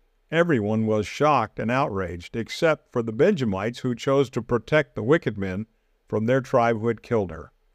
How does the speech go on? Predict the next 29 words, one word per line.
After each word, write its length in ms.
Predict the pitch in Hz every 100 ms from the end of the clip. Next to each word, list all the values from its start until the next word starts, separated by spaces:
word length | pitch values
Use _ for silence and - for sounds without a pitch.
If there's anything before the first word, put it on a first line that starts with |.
| _ _ _ _ _ _
So 220 | - - 131
most 400 | 143 190 165 156
of 80 |
the 180 | 127 123
Israelites 680 | 156 143 127 101 101 113 -
decided 560 | - 107 143 143 135 131
to 80 | 117
go 160 | 117
to 80 | 113
war 420 | 104 127 175 104
against 380 | 110 117 120 -
the 80 | 104
tribe 400 | - 120 120 113
of 180 | 101 -
Benjamin. 480 | 127 110 95 85 - _ _ _ _ _
However, 580 | - 151 175 190 110 127
the 100 | 127
first 320 | 117 175 170 -
two 140 | 170
days 320 | 135 147 120
of 140 | 110 90
battle 380 | 143 165 95
did 160 | 101 120
not 220 | 127 143
go 140 | 139 127
well 300 | 123 185 175
for 140 | 113
the 120 | 98
Israelites. 720 | 104 92 98 95 90 82 -